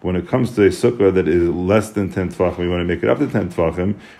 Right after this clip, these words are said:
we said it has to be within three tefachim of the wall. So why is it when it comes to making a twenty amos sukkah shorter,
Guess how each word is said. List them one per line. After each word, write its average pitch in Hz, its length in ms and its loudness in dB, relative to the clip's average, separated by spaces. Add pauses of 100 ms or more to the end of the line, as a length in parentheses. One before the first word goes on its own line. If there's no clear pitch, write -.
we 98 80 0
said 98 160 2
it 95 80 4
has 101 120 2
to - 40 -4
be 98 100 2
within 95 280 0
three 110 220 -2
tefachim 131 460 0
of 82 60 -2
the 78 100 -2
wall. 73 200 -4
So - 120 -6
why 110 220 2
is 123 140 6
it 101 40 0
when 95 160 0
it 87 100 -4
comes 113 220 0
to 101 80 -2
making 95 380 -2
a 85 80 -2
twenty 101 320 -2
amos 90 300 -4
sukkah 85 220 -2
shorter, 98 480 2